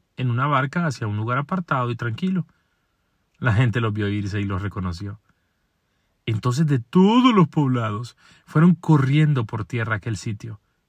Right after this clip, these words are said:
y se les adelantaron. Cuando Jesús desembarcó, vio una numerosa multitud que lo estaba esperando y se compadeció de ellos porque andaban como ovejas sin pastor.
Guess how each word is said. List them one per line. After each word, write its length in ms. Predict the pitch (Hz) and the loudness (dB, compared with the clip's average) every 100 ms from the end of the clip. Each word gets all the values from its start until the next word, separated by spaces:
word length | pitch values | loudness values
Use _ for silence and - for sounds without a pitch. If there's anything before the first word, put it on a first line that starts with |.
| _ _ _ | _ _ _
y 100 | 123 | -8
se 160 | 110 104 | -6 -4
les 140 | 92 | -6
adelantaron. 640 | - 90 85 - - - - _ _ _ _ _ _ _ _ _ _ _ _ _ _ _ _ | -8 -12 -12 -12 -12 -14 -18 _ _ _ _ _ _ _ _ _ _ _ _ _ _ _ _
Cuando 280 | - 101 92 | -6 -4 -2
Jesús 240 | 85 95 | -4 -4
desembarcó, 640 | 98 110 151 156 - 110 - _ _ _ _ _ _ _ _ - | -4 -2 0 -2 -2 -6 -8 _ _ _ _ _ _ _ _ -2
vio 160 | 131 | 4
una 160 | 151 170 | 8 10
numerosa 600 | 170 165 160 196 - 127 | 10 8 6 2 0 -2
multitud 440 | 120 104 107 113 | -2 -4 -6 -8
que 100 | 104 | -6
lo 100 | 113 | -6
estaba 280 | 107 117 113 | -6 -6 -6
esperando 520 | 110 107 101 107 110 - _ _ _ _ _ _ _ - | -8 -6 -4 -4 -10 -16 _ _ _ _ _ _ _ -12
y 80 | |
se 100 | 107 | -10
compadeció 560 | 120 113 113 110 92 123 | -6 -4 -2 -2 -2 -4
de 180 | 117 110 | -4 -4
ellos 200 | 113 113 | -6 -6
porque 420 | 123 110 123 107 - _ _ _ _ _ _ _ _ _ | -6 -8 -6 -8 -10 _ _ _ _ _ _ _ _ _
andaban 360 | 123 120 131 127 | -6 -2 -2 -4
como 260 | - 104 95 | -4 -4 -2
ovejas 320 | 101 - - | -4 -6 -12
sin 160 | 110 107 | -12 -12
pastor. 420 | 113 - - | -12 -12 -14